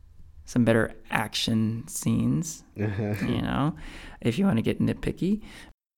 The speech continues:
Speaker 1: Um, I'm gonna give it an A minus, you know. Um, sometimes I, I don't wanna give things, like, a perfect score just because,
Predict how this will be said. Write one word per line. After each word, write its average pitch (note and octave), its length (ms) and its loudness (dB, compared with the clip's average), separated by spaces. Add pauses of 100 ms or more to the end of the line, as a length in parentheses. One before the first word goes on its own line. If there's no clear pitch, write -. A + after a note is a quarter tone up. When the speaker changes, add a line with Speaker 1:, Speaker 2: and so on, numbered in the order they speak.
(340)
Speaker 1:
Um, A#2+ 500 10 (460)
I'm F#3+ 140 12
gonna F3+ 140 12
give C3 180 12
it A#2 80 12
an G#2+ 240 8
A A2 300 8
minus, - 680 2 (300)
you - 160 0
know. - 240 0 (400)
Um, - 500 -2 (1400)
sometimes C#3+ 640 10
I, B2 160 10 (600)
I - 80 6
don't B2 160 10
wanna A#2+ 220 10
give A2+ 280 6
things, A2+ 480 4
like, - 180 -4
a - 60 -2
perfect - 580 8
score B2+ 260 8
just C3+ 240 8
because, A2 640 6